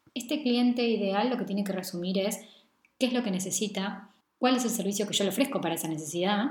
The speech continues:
pero qué es lo que necesita, cómo le voy a hablar, cómo habla, de qué forma se dirige, cómo es su entorno,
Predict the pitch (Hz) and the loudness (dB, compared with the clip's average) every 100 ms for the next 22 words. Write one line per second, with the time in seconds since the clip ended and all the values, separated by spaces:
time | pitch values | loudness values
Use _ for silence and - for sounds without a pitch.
0 | - - - - 202 202 208 254 269 220 | -4 -14 -16 -2 2 2 2 0 0 -2
1 | 185 185 - 226 196 196 196 - 214 214 | -2 -2 0 0 0 0 -2 -2 -2 0
2 | 185 185 185 175 208 208 196 208 190 196 | 2 2 2 2 2 2 2 -2 0 2
3 | 214 190 180 180 175 175 - 202 196 190 | 2 2 -2 -4 -8 -12 -6 -4 -4 -2
4 | 180 175 190 185 190 180 180 170 185 185 | -2 -4 -6 -6 -4 -4 -4 -4 -2 -2
5 | 180 160 185 214 185 190 202 - | -4 -4 2 2 2 -2 -2 -6